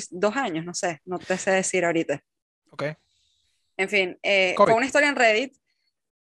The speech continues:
Speaker 1: covid, por covid.
Speaker 2: Dos años.
Speaker 1: Fue una historia en Reddit y eso creció a videojuegos y todo esto.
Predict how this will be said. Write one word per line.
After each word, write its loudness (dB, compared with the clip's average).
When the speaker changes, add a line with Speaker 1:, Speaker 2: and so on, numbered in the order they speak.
Speaker 1:
covid, 6
por -8
covid. 0
Speaker 2:
Dos 0
años. -4
Speaker 1:
Fue 2
una -2
historia 0
en -2
Reddit 0
y 2
eso 0
creció -2
a 0
videojuegos 0
y -10
todo -4
esto. -8